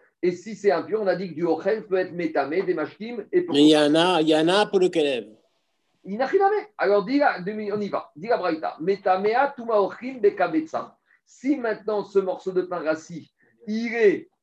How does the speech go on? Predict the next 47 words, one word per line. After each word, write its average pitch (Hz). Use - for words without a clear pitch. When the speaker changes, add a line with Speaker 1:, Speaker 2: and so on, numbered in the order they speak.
Speaker 1:
contaminé, 185
par 160
exemple, 170
il 165
y 165
a 165
un 170
reptile 180
mort 180
qui 165
est 160
tombé 170
sur 151
un 147
morceau 147
de 160
pain 147
rassis, 139
et 175
que -
si 277
ce -
morceau 208
de 185
pain 185
rassis, 165
il 160
avait 160
au 160
moins 156
kabetza, 143
il 196
peut 262
contaminer 202
à 185
son 175
tour. -
Pourquoi ? -
Parce 156
que 180
comme 262
il 226
est -
encore 190
comestible 180
par 139
l'animal, 143